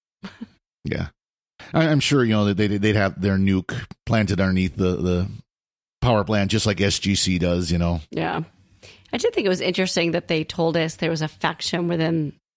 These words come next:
Speaker 1: Russian government what
Speaker 2: Mm-hmm.
Speaker 1: to do with the Stargate.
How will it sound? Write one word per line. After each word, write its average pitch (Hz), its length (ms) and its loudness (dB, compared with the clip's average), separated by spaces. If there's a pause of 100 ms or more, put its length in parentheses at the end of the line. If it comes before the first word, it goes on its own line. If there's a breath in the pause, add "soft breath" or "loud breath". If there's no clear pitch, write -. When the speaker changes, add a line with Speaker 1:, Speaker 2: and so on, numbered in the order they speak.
(340)
Speaker 1:
Russian 160 360 -2
government 180 540 -2 (560 loud breath)
what 185 240 -2
Speaker 2:
Mm-hmm. 107 120 2
Speaker 1:
to 147 100 0
do 160 240 0
with 151 180 -4
the 165 240 -4
Stargate. 139 480 -8